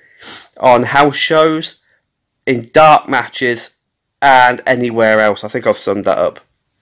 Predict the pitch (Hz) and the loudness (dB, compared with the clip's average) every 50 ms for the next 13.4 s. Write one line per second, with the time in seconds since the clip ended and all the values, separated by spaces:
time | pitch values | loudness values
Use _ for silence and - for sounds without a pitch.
0 | _ _ _ _ _ - - 196 202 147 180 190 180 208 202 143 104 - 165 - | _ _ _ _ _ -8 -4 -4 -2 -2 -2 0 2 4 4 4 4 2 0 0
1 | - 175 165 147 139 143 147 151 160 165 165 160 - - - 98 98 107 110 113 | 2 0 0 0 0 0 0 0 2 0 0 -2 -4 -4 -2 -2 -2 -2 -2 -4
2 | 113 113 - 123 123 - - - 135 139 143 147 - - - - - 76 73 - | -4 -4 -2 -4 -4 -4 -4 -4 -4 -2 -2 -4 -6 -8 -10 -8 -6 -6 -6 -6
3 | - - - 85 85 87 _ _ _ _ _ _ _ _ _ _ _ - - _ | -8 -10 -12 -12 -12 -12 _ _ _ _ _ _ _ _ _ _ _ -18 -18 _
4 | _ _ _ - - - - - - _ - 139 135 - 196 196 190 180 180 - | _ _ _ -20 -20 -20 -20 -20 -14 _ -6 -4 0 2 2 2 2 0 0 -2
5 | 185 180 - 175 175 170 160 156 - 147 180 208 190 - - 135 113 101 _ - | -2 -4 -2 -2 -2 -2 0 0 2 2 2 0 0 -4 -4 -4 -4 -6 _ -6
6 | 135 131 123 - - - 156 143 139 131 - - - - - - 147 147 151 143 | -6 -6 -6 -6 -2 2 2 4 4 4 2 0 -2 -2 -4 -2 0 0 2 2
7 | 127 143 120 - - 127 - - - 143 135 135 127 - - - 135 127 - - | 2 0 -2 -2 -4 -10 -10 -4 0 2 4 4 2 0 -4 -8 -8 -8 -10 -12
8 | - - - 131 123 113 101 92 - - - - - - 123 120 117 117 113 113 | -10 -4 0 2 2 2 2 0 -4 -8 -14 -10 -4 0 2 4 4 4 4 4
9 | 113 113 - - - - - _ _ _ _ _ - 170 202 214 208 214 - - | 2 -2 -8 -20 -20 -20 -20 _ _ _ _ _ 4 4 6 4 4 0 -2 -4
10 | 156 - - _ - - - - _ - 131 131 123 117 107 - - 127 113 101 | -4 -4 -4 _ -20 -20 -20 -20 _ -4 0 2 2 2 0 -2 -6 -10 -10 -8
11 | 104 110 113 113 113 110 110 107 104 107 _ _ _ _ _ _ _ _ _ _ | -6 -6 -4 -4 -4 -4 -6 -8 -10 -12 _ _ _ _ _ _ _ _ _ _
12 | _ _ _ _ _ _ - 123 123 131 131 113 113 117 - 120 113 113 113 - | _ _ _ _ _ _ -2 0 2 2 2 2 0 -2 0 0 0 0 -2 -4
13 | - - 113 110 107 107 107 107 | -6 -6 -2 0 2 2 2 2